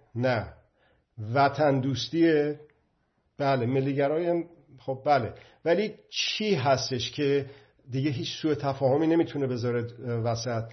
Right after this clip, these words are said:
و اون حقوندیه. حق مدار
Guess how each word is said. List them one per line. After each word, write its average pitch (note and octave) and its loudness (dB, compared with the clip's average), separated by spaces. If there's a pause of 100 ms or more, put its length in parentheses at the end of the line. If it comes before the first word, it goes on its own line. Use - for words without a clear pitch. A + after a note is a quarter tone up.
(220)
و B2 -4
اون D3+ 2 (520)
حقوندیه. A#2 0 (800)
حق A#2+ -8
مدار C3 2